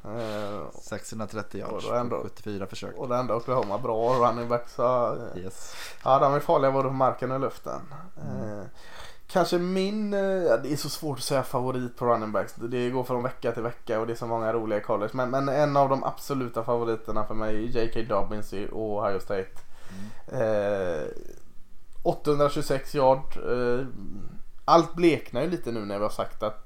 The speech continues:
Speaker 1: Chuba Hubbard har tusen nittiofyra
Speaker 2: Mm.
Speaker 1: yards, men, men åttahundratjugosex yard, det är ändå näst bäst i landet.
Speaker 2: Mm.
Speaker 1: Eh, snittar på löjliga sju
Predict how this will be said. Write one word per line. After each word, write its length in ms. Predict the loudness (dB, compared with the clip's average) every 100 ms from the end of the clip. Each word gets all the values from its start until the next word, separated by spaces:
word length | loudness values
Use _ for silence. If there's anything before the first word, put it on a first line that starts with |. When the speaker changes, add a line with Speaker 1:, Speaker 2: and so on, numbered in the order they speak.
| -8
Speaker 1:
Chuba 320 | -2 0 2 2
Hubbard 220 | 2 0 2
har 120 | 0
tusen 400 | -2 -6 -4 -4
nittiofyra 560 | -4 -6 -6 -2 2 4
Speaker 2:
Mm. 100 | 6
Speaker 1:
yards, 240 | 4 2
men, 180 | -2 -4 -4 -10 -6
men 120 | 0
åttahundratjugosex 920 | 0 2 0 2 0 0 0 0 2 4
yard, 180 | 4
det 120 | 6 4
är 60 |
ändå 280 | 6 4 2
näst 300 | 2 0 0
bäst 280 | 0 0 0
i 40 |
landet. 600 | 2 4 4 -2 -4 -10 -14 -12 -12 -8 -4
Speaker 2:
Mm. 80 | 0
Speaker 1:
Eh, 680 | 2 2 2 2 0 -2
snittar 480 | -4 -4 -4 0 0
på 120 | 2
löjliga 320 | 2 2 2 0
sju 360 | -2 -6 -6